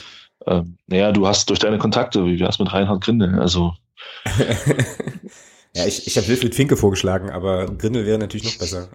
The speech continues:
Speaker 2: Ja. Ja.
Speaker 1: Frag ihn doch einfach mal, wenn ihr euch das nächste Mal seht.
Speaker 2: Alter, ja, mach ich. Kriegen wir hin. King Reinhard.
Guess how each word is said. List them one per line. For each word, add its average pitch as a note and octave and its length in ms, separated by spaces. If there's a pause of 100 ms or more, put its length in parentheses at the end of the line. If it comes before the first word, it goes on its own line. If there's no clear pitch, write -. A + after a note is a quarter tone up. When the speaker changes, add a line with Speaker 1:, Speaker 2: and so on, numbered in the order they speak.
(140)
Speaker 2:
Ja. F2 220 (1120)
Ja. E2+ 180
Speaker 1:
Frag - 260
ihn G2+ 60
doch F#2 120
einfach F#2 200
mal, F2 160
wenn F2 100
ihr F2 40
euch E2+ 120
das - 60
nächste - 220
Mal F2+ 80
seht. E2+ 300 (360)
Speaker 2:
Alter, E2+ 400 (140)
ja, G2 140
mach E2+ 160
ich. - 160 (840)
Kriegen A2 160
wir F#2 60
hin. - 280 (840)
King A2 180
Reinhard. G2 440